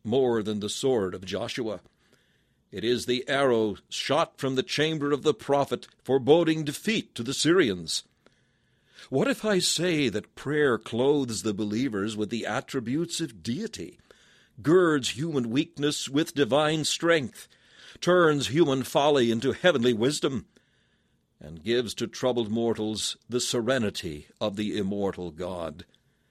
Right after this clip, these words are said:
I know not what prayer cannot do. I thank thee, great God, for the mercy seat,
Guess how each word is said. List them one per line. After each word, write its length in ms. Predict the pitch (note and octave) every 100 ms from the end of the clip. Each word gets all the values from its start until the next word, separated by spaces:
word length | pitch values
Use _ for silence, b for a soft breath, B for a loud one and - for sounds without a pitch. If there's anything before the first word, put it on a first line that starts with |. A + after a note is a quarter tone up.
| _ _ _ _ _ C3
I 300 | D#3+ E3+ D#3+
know 260 | D3 D3+
not 360 | D#3 C3+ D3+ -
what 280 | C3 - -
prayer 400 | C3+ D3+ F3+ F#3
cannot 560 | - E3+ F3+ G#3+ A3
do. 380 | C3 A2+ E2+ D2+ _ b b b b b b
I 200 | E3+ E3
thank 420 | - E3+ D#3+ -
thee, 180 | D3 C#3
great 520 | G2 A#2+ C#3 B2+ G#2+
God, 420 | A2+ A#2+ A2+ A2+
for 140 | A2+ A#2+
the 120 | G#2+
mercy 380 | G2+ G2+ - F#2
seat, 380 | - G2 F2+